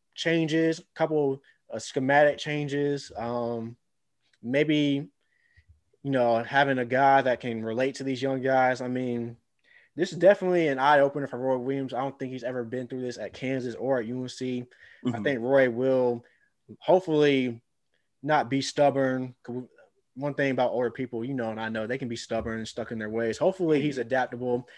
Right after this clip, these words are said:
Speaker 1: 'Cause like you
Speaker 2: Mm-hmm.
Speaker 1: said, we've seen other coaches adapt.
Speaker 2: Yeah, absolutely.
Speaker 1: And, um, you see it in the N B A, a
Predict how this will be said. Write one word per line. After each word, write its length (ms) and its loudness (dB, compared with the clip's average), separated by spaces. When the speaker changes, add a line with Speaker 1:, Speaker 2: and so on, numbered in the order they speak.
Speaker 1:
'Cause 80 -4
like 100 4
you 60 2
Speaker 2:
Mm-hmm. 40 -4
Speaker 1:
said, 100 0
we've 120 4
seen 200 4
other 220 8
coaches 320 0
adapt. 560 4
Speaker 2:
Yeah, 280 0
absolutely. 480 0
Speaker 1:
And, 100 -10
um, 40 -8
you 80 -4
see 180 8
it 60 12
in 100 6
the 120 8
N 80 6
B 140 6
A, 240 6
a 60 -4